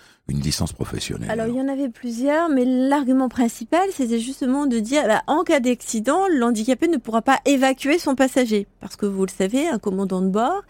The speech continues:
Speaker 2: est responsable,
Speaker 1: De ses
Speaker 2: euh,
Speaker 1: passagers.
Speaker 2: de
Speaker 1: Il sort
Speaker 2: ses
Speaker 1: le
Speaker 2: passagers.
Speaker 1: dernier.
Speaker 2: Et il doit sortir le dernier et aider, assister ses passagers pour pouvoir, euh, sortir de l'avion. C'est la raison pour laquelle, au début, en deux mille trois, lorsque Dominique Bussereau,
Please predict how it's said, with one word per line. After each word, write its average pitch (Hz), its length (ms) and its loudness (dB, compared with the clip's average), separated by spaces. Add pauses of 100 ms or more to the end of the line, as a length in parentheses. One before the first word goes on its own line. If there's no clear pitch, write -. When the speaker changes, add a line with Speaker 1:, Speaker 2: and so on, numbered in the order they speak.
(260)
Speaker 2:
est 214 160 4
responsable, 269 880 0 (400)
Speaker 1:
De - 100 -2
ses 196 120 4
Speaker 2:
euh, 190 80 2
Speaker 1:
passagers. 78 340 -2
Speaker 2:
de 147 80 2
Speaker 1:
Il 240 60 4
sort 160 140 4
Speaker 2:
ses 120 40 0
Speaker 1:
le 156 60 6
Speaker 2:
passagers. 135 240 2 (100)
Speaker 1:
dernier. 185 160 -2 (220)
Speaker 2:
Et 220 120 4
il 190 100 -2
doit 254 160 2
sortir 269 300 -6
le 226 60 -2
dernier 214 280 0
et - 400 0
aider, 240 400 2 (340)
assister 254 720 2 (460)
ses 226 80 0
passagers 208 420 2
pour 247 140 -8
pouvoir, 208 420 -2
euh, 190 220 -6
sortir 208 400 -8
de 190 80 -2
l'avion. 175 280 -2
C'est 269 120 0
la 262 100 6
raison 254 280 0
pour 233 120 0
laquelle, 247 360 2 (580)
au 269 100 8
début, 262 520 2
en 214 120 2
deux 220 140 2
mille 220 240 0
trois, 370 400 2
lorsque 220 280 -2
Dominique 202 380 0
Bussereau, 254 640 0